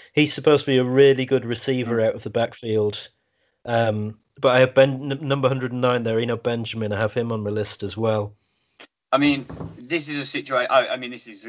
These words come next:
Speaker 2: this is probably why we've got a G M, because it's gonna be hard for us to agree on every pick. I just think with,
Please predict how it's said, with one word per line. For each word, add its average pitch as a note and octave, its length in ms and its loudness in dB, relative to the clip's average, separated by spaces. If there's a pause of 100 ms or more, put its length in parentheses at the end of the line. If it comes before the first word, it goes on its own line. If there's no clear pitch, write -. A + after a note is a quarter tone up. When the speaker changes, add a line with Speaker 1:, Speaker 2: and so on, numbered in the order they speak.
Speaker 2:
this A2+ 220 -18
is - 80 -18
probably A2+ 260 -4
why A2+ 140 2
we've A2 140 -6
got - 120 2
a A2+ 60 -4
G A2+ 200 -6
M, A2 140 -4
because A2 460 -14
it's G#2 120 -20
gonna A2+ 160 -12
be G#2+ 60 -16
hard A2 240 2
for A2+ 80 -12
us A2 140 -12
to A2 180 -14 (160)
agree A2+ 240 -4
on A2 120 0
every G#2+ 160 -8
pick. - 180 -12 (300)
I C3 100 4
just C#3 160 -8
think C#3+ 240 -8
with, B2 280 -12